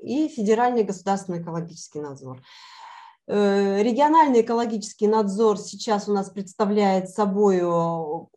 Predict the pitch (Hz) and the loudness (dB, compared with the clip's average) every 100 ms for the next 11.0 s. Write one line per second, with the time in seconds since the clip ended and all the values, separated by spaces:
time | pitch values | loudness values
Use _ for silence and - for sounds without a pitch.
0 | _ - 262 240 214 202 233 240 240 220 | _ -2 4 4 2 0 0 2 2 2
1 | 202 185 196 208 214 202 202 190 175 170 | 0 0 -4 -4 -4 0 0 -2 -10 -10
2 | 180 180 170 170 - _ _ - 220 208 | -4 -2 -2 -4 -14 _ _ 0 2 4
3 | 202 - 190 208 208 - 208 196 220 220 | 2 2 0 0 -2 0 0 0 -4 -6
4 | - 285 285 277 269 240 - - _ - | -6 -4 -2 -2 -4 -6 -10 -20 _ -4
5 | 190 220 220 233 202 185 175 202 247 285 | 2 2 2 2 2 2 -2 -2 -2 0
6 | 277 254 226 233 240 - 214 208 190 - | 0 0 0 -4 -4 -4 -2 0 -2 -4
7 | 202 233 269 277 247 196 170 170 175 175 | -6 -2 -2 -2 -4 -4 -6 -6 -6 -4
8 | - 220 226 226 - 226 190 180 190 - | 2 2 2 -4 -2 0 0 0 -6 -4
9 | 262 247 208 202 _ _ _ _ _ _ | -4 -2 -4 -6 _ _ _ _ _ _
10 | - 190 - 208 196 180 170 160 165 - | -16 -16 -6 0 2 2 -4 -6 -10 -12